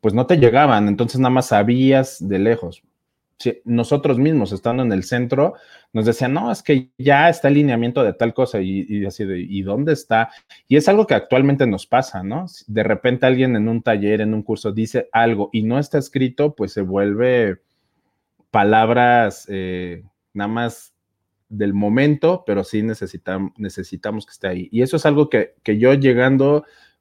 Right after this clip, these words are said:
ya habíamos detectado, desde, les digo, desde que yo estaba en el nivel provincia ya había detectado esa necesidad y dije, "Vamos a hacerlo lo más democrático posible, si es posible que ya esté todo en digital y que le llegue a todo mundo". Y gracias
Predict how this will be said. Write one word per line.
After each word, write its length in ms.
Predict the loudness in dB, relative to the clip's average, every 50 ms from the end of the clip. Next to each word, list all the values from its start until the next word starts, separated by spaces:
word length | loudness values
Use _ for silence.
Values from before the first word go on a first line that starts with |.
| _ _ _ _ _ _ _ _ _ _
ya 220 | -12 -2 0 2 4
habíamos 360 | 6 4 4 4 4 2 2
detectado, 520 | -2 -2 -4 -8 -8 -4 -4 -4 -2 -2
desde, 180 | -2 -2 -4 -4
les 140 | -4 -2 0
digo, 160 | 0 0 0
desde 180 | 0 -2 -4 -2
que 100 | 0 -2
yo 40 |
estaba 180 | 0 2 2 2
en 60 | 2
el 80 | 2 0
nivel 220 | 0 0 -2 -2
provincia 360 | 0 0 0 0 0 0 0
ya 120 | 2 2 4
había 140 | 4 4 4
detectado 420 | 2 2 0 -8 -6 _ -4 -4
esa 160 | -2 -4 -6
necesidad 400 | -8 -8 -10 -12 -10 -6 -4 -4
y 60 | -4
dije, 240 | -4 -6 -8 -14 -16 _
"Vamos 400 | -16 -4 -2 -2 -2 -2 -4 -6
a 40 | -8
hacerlo 420 | -4 -2 -2 0 0 0 0 0 0
lo 160 | 0 -2 -2
más 280 | -2 0 0 -2 0
democrático 640 | 0 -2 -2 -4 -4 -6 -6 -6 -6 -8 -14 -14 -14
posible, 540 | -12 -14 -12 -6 -6 -4 -2 -2 -4 -4 -4 -8 _ _ _ _ _
si 240 | _ -20 -6 0 2
es 140 | 2 2 0
posible 520 | 0 -2 -2 0 2 0 2 2 0 -2
que 100 | -2 0
ya 80 | 0 0
esté 180 | 0 -2 -6 -6
todo 260 | -2 -2 -2 0 0
en 200 | -2 -2 -4 -4
digital 680 | -4 -6 -6 -6 -12 -14 -4 _ 2 2 2 0 -4 _ _
y 120 | -10 -10
que 180 | -8 _ -4 -2
le 200 | -2 -2 -2 -2
llegue 260 | -2 -2 -2 -2 -2
a 100 | -4 -4
todo 240 | _ -2 -2 0 0
mundo". 320 | 0 0 -2 -2 -4 -6 -4
Y 160 | -4 -2 -2
gracias 760 | 2 2 4 4 4 2 2 2 2 2 2 0 -2 -14 -20